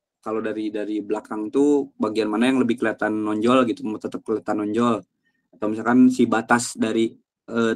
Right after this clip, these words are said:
tulang, apa, tengkorak belakang tuh sampai mana gitu, sampai apanya mata gitu. Atau misalkan jarak bawah hidung teh sejajar sama apa gitu. Kalau misalkan yang biasa standar ya, jarak bawah hidung kita itu sejajar sama,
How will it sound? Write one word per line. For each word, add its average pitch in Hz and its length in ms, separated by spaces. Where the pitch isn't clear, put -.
tulang, 113 240
apa, 147 400
tengkorak 120 360
belakang 120 320
tuh 165 120
sampai 127 240
mana 127 400
gitu, 110 160
sampai 113 320
apanya 113 400
mata 120 480
gitu. 104 160
Atau 127 240
misalkan 139 320
jarak 139 480
bawah 127 560
hidung 131 400
teh 185 320
sejajar 139 480
sama 139 320
apa 170 360
gitu. 101 280
Kalau 113 240
misalkan 117 280
yang 117 120
biasa 117 240
standar 123 400
ya, 170 120
jarak 120 320
bawah 120 240
hidung 127 320
kita 120 160
itu 165 160
sejajar 127 400
sama, 135 460